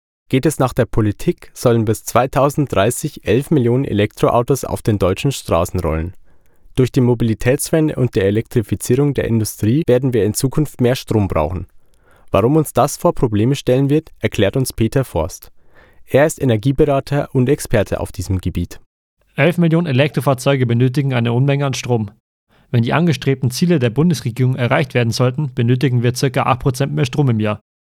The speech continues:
Speaker 2: Diese Rechnung beinhaltet allerdings nur den Mehrverbrauch durch E-Autos. Auch viele andere Industriesektoren werden durch die Energiewende und der Elektrifizierung einen höheren Stromverbrauch haben.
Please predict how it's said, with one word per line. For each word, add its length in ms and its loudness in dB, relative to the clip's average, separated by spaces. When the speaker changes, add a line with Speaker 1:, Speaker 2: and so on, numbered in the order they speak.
Speaker 2:
Diese 180 2
Rechnung 320 0
beinhaltet 460 0
allerdings 420 0
nur 100 0
den 140 2
Mehrverbrauch 540 0
durch 240 -2
E-Autos. 580 -4
Auch 120 0
viele 260 2
andere 260 0
Industriesektoren 880 0
werden 180 2
durch 140 0
die 120 -6
Energiewende 640 0
und 180 -4
der 80 0
Elektrifizierung 920 -2
einen 260 0
höheren 320 0
Stromverbrauch 560 -2
haben. 240 -4